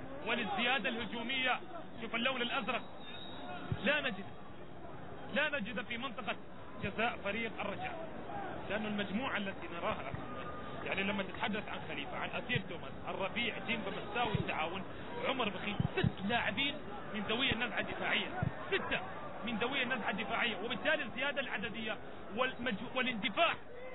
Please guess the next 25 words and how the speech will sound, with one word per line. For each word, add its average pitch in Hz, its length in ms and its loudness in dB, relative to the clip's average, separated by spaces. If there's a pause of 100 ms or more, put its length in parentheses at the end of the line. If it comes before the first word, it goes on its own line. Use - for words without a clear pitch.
(380)
يعني 208 220 -4 (160)
يتطلب 247 540 0
مجهود 226 500 0
مضاعف 233 400 4
من 214 100 -6
جانب 247 280 0
خليفة. 208 320 -2 (280)
كرة 226 160 2
ملعوبة 247 380 4
في 247 80 -2
الأمام 285 400 4 (320)
وفي 220 220 -2
أحضان 226 300 -2
الجمهور. - 380 -6 (760)
خليفة 254 380 4 (540)
وبشة 220 380 0 (380)
بالإضافة 226 600 2 (920)
لعمر 214 300 4
بخيت 233 440 2
أثناء 247 300 0
الهجمة 240 300 0
الهلالية 233 460 2
لابد 254 360 0
الاندفاع 220 480 0
للأمام 214 380 -2